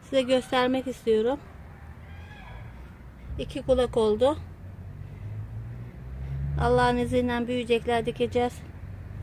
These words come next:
Allah rızıklarımızı verecek inşallah. Domateslerim çıktı.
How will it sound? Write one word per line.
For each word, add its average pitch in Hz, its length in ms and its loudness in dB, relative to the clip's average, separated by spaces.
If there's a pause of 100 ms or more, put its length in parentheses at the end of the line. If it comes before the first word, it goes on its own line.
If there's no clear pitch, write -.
(480)
Allah 233 280 0
rızıklarımızı 226 760 -2
verecek 226 340 2
inşallah. 202 520 0 (3000)
Domateslerim 254 720 6
çıktı. 269 520 8